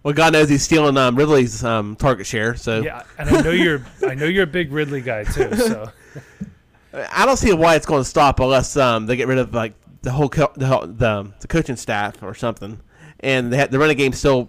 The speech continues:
Speaker 1: abysmal, so that's not gonna change unless they
Speaker 2: Yeah.
Speaker 1: draft a running back.
Speaker 2: And, and Chev,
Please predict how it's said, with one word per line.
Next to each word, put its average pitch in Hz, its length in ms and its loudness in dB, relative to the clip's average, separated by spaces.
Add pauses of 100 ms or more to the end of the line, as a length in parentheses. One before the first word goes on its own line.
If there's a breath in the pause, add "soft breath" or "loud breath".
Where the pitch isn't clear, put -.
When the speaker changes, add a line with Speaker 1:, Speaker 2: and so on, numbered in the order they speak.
Speaker 1:
abysmal, 117 580 -2 (360)
so - 160 -10
that's 127 160 0
not 135 120 0
gonna 117 140 -2
change 110 560 -8
unless 113 200 -6
they 123 80 0
Speaker 2:
Yeah. 113 60 -2
Speaker 1:
draft 117 180 -2
a 110 40 -6
running 113 200 -4
back. 101 340 -6 (320)
Speaker 2:
And, 233 220 -8
and 185 180 -12
Chev, 180 400 -4